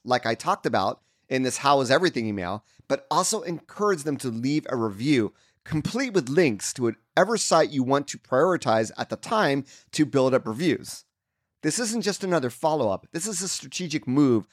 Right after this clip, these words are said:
to boost your brand's reputation and visibility. Now, hopefully you know why customer reviews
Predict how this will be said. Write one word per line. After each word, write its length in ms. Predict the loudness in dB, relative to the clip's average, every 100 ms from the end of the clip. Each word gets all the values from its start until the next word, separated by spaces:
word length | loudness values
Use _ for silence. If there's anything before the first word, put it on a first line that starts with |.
| _ _
to 140 | -4 0
boost 320 | 0 0 0
your 100 | -4
brand's 380 | 0 -2 -2 -2
reputation 680 | -4 -6 -4 -4 -4 -8 -10
and 160 | -10
visibility. 600 | -10 -8 0 0 0 -8 _ _ _ _ _ _ _ _ _ _
Now, 160 | -2 -2
hopefully 560 | 0 -2 0 0 0
you 220 | 0 0 2
know 420 | 4 4 2 -2 _
why 340 | -6 2 6 4
customer 480 | 4 -2 0 0 0
reviews 400 | 2 0 0